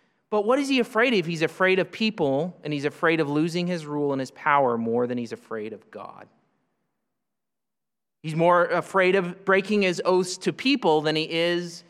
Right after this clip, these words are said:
about breaking God's law, which is what John had called him on.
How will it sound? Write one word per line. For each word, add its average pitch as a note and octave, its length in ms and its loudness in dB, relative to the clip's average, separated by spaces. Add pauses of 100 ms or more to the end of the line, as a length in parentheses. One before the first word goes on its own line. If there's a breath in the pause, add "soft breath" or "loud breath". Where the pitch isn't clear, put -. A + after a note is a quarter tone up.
(240 soft breath)
about C#3+ 380 0
breaking D3+ 420 -2
God's A2+ 540 0
law, D#3+ 580 0
which B2+ 220 -12
is A2+ 100 -10
what A#2 200 -4
John A2+ 280 -2
had A#2+ 140 -8
called G#3+ 400 -4
him A#2 260 -10
on. G#2 520 -16